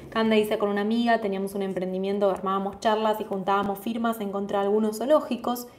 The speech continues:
Fracasamos, pero estuvo muy bueno pasar por eso". Claro que sí, toda experiencia de emprendedor te deja muchísimas, muchísimos aprendizajes.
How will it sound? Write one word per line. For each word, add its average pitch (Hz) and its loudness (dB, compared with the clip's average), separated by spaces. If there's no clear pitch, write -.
Fracasamos, 240 0
pero 214 -4
estuvo 220 2
muy 208 2
bueno 240 4
pasar 190 -4
por 190 0
eso". 202 -4
Claro 196 4
que 196 -6
sí, 240 -6
toda 214 6
experiencia 196 -4
de 202 -4
emprendedor 185 0
te - 0
deja 196 4
muchísimas, 202 -4
muchísimos 214 -2
aprendizajes. 202 0